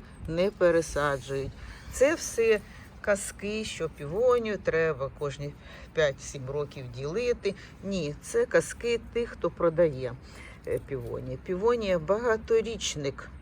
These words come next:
тому саджається один раз на постійному місці. Повторюю, я розказую все для тих, хто не займається промисловим вирощуванням півонів,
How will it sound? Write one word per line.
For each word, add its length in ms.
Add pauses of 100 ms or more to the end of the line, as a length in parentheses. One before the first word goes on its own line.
(140)
тому 260
саджається 840
один 480
раз 380
на 140
постійному 880
місці. 580 (380)
Повторюю, 760 (120)
я 240 (100)
розказую 680
все 280
для 220
тих, 340 (360)
хто 400 (100)
не 400 (100)
займається 960 (520)
промисловим 720
вирощуванням 840
півонів, 500